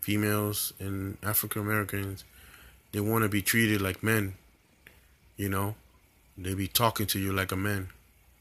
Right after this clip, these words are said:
you know? They, they, they're real fucking toxic, man,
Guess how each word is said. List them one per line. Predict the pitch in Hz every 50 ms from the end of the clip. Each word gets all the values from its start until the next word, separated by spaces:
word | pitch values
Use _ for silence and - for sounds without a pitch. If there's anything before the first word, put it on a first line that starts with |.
| _ _ _ _ _ -
you | - 95
know? | 92 95 92 98 98 95
They, | 92 95 92 95
they, | 92 - 101 98 98 98 - _ _ _ _ _ _ _ _ -
they're | - 95
real | 104 139 156
fucking | 135 - - - 110 107 - 101 92
toxic, | - 98 98 92 - - - - - -
man, | 90 95 92 92 95